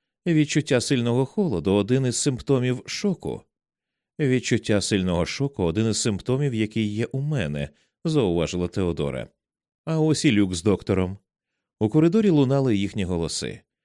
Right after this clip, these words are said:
Вони говорили швидко, стривожено.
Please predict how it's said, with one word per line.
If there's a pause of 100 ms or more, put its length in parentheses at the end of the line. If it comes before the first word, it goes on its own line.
(220)
Вони
говорили
швидко,
стривожено.